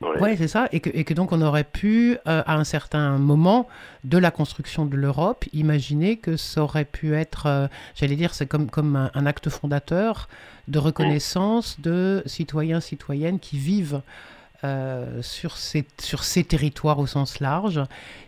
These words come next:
Speaker 2: et qui n'ont pas besoin et qui ne demandent pas, d'ailleurs, si j'ai bien compris, qui ne demandent pas
Speaker 1: Non.
Speaker 2: un territoire et des terres
Speaker 1: Non.
Speaker 2: dont elles ne se sentent pas ni propriétaires ni rien du tout. Il n'y a pas besoin de ça.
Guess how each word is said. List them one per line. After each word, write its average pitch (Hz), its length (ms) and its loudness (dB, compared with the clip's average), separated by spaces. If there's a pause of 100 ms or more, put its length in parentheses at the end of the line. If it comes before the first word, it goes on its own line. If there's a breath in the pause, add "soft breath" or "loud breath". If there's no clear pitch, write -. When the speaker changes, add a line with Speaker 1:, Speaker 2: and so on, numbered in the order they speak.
(140)
Speaker 2:
et 151 140 2
qui - 180 -2
n'ont 147 140 4
pas 165 140 4
besoin 147 460 4
et 202 80 2
qui - 160 -2
ne 135 100 4
demandent 143 360 2
pas, 240 160 2
d'ailleurs, 165 240 0
si - 140 -6
j'ai 139 100 -2
bien 131 180 -2
compris, - 380 -4
qui - 120 -2
ne 127 60 4
demandent 139 400 2
pas 254 80 2
Speaker 1:
Non. 202 80 2
Speaker 2:
un 139 60 0
territoire 135 520 0
et 131 60 0
des 127 140 -2
terres 190 260 0
Speaker 1:
Non. 131 120 0
Speaker 2:
dont 131 100 -6
elles 127 80 -2
ne 123 60 -4
se - 120 -6
sentent 113 220 -6
pas 147 260 -2
ni 127 140 0
propriétaires 120 680 -4
ni 127 140 -2
rien 123 160 -2
du 170 100 -2
tout. 240 140 0
Il 170 40 2
n'y 143 40 2
a 127 60 0
pas 123 140 0
besoin 131 380 0
de 160 120 -4
ça. 190 200 -8